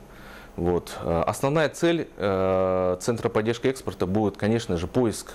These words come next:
э, поиск, э, таких проектов, которые нацелены на экспорт,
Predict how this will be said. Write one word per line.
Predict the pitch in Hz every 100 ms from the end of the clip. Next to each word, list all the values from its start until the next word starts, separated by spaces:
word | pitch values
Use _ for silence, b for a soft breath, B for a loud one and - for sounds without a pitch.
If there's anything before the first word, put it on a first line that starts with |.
| - - -
э, | 87 80 82 - -
поиск, | 117 120 104 - -
э, | 90 87 87 87 87 - - - - - - -
таких | 98 113 104
проектов, | - 104 123 95
которые | - 92 101 95 87 - B B
нацелены | - 92 117 98
на | 90 101
экспорт, | 113 - 131 -